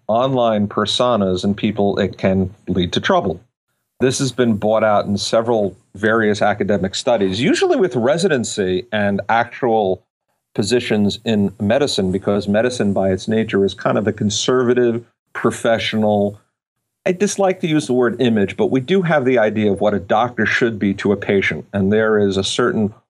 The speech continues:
wall that needs to be there, and people want to be able to respect the doctor. There have been people who, you know, something they put on Facebook ten years before as a drunken undergraduate shows up when their third year resident has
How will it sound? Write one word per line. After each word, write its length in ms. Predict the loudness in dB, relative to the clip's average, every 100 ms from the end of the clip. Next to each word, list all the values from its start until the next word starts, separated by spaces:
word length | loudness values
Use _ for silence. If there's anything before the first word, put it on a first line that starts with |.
| _ -4
wall 360 | 0 2 2
that 140 | 2 2
needs 240 | 0 0
to 100 | 0
be 180 | 0 2
there, 140 | 0
and 80 | 0
people 240 | 0 0
want 100 | 0
to 60 | 0
be 80 | 0
able 120 | 0
to 60 | -2
respect 380 | -2 -2 0
the 80 | 0
doctor. 480 | 0 0 -2 -6 -12 _ _ _ _ _ _ _ _
There 240 | 0 2 2
have 100 | 0
been 180 | 0
people 680 | 0 0 0 0 2 0 -2 -6 -4
who, 640 | 0 0 2 0 0 -4 -4
you 100 | 0
know, 200 | 2 2
something 420 | 2 0 0 0 0
they 80 |
put 180 | 0 0
on 120 | 0
Facebook 520 | 0 0 0 -2 -4 -2
ten 280 | -2 0 2
years 300 | 2 0 0
before 500 | -4 -2 0 2 0
as 100 | 0
a 140 | -2
drunken 500 | -2 -2 0 -2 -2
undergraduate 840 | 0 0 2 2 2 2 0 -2 -6 _ _ _
shows 360 | -4 0 0 2
up 220 | 0 0
when 140 | 0 2
their 180 | 2
third 320 | 0 0 0 2
year 140 | 2
resident 580 | 2 0 0 0 0 -2
has 480 | 0 0 -2 -8